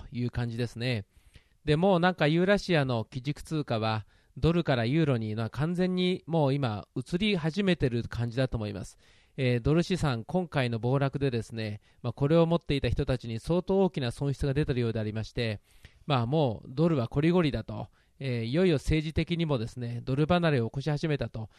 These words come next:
いう感じじゃないかなと思うんですね。あのー、いろんな意味でアメリカのこの覇権というのは、えー、その世界を今までこう支えていた部分があります。安全保障だけではなくてこのドルの力ですね。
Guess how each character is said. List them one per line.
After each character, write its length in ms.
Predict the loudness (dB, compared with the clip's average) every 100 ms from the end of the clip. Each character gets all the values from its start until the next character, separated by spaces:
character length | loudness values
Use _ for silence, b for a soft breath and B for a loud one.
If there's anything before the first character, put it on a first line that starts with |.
| b
い 100 | -2
う 60 | -2
感 220 | 0 -2
じ 60 | 0
じ 80 | 0
ゃ 40 |
な 100 | 0
い 60 | -2
か 100 | 0
な 140 | -2
と 80 | -2
思 140 | -6
う 40 | -8
ん 40 |
で 60 | -10
す 80 | -6
ね。 240 | -6 -6 _ _ b b b b
あ 140 | -4
の 400 | 0 2 2 2
ー、 40 | 2
い 60 |
ろ 120 | 2 0
ん 100 | 0
な 120 | 0
意 100 | 2
味 100 | 2
で 260 | 2 2 -2
ア 100 | -2
メ 120 | 0
リ 100 | 0
カ 120 | 0
の 120 | 0
こ 100 | 0
の 100 | -2
覇 180 | 0 -2
権 220 | -2 -4
と 140 | 0 0
い 80 | 0
う 40 | -2
の 140 | -4
は、 260 | -4 -6 -8 b b b
え 340 | -4 -2 -2 -4
ー、 40 |
そ 80 | -4
の 100 | -6
世 160 | -4 0
界 220 | 2 2
を 220 | 0 -4
今 180 | -2 -2
ま 140 | 0
で 100 | 0
こ 120 | -2 -4
う 20 |
支 100 | -4 0
え 100 | 0
て 80 | 2
い 60 |
た 120 | 2 0
部 120 | 0
分 180 | -2 -2
が 80 |
あ 40 | -4
り 120 | -6
ま 100 | -8
す。 160 | -10 _ b b
安 180 | -4 0
全 200 | 2 2
保 100 | 0
障 180 | 0 -2
だ 120 | -2
け 100 | -2
で 80 | -2
は 140 | -2
な 100 | -4
く 80 | -6
て 100 | -8
こ 100 | -6
の 100 | -2
ド 160 | 2
ル 100 | 2
の 140 | 2 -2
力 240 | -6 -8
で 100 | -8
す 120 | -8
ね。 240 | -4 -4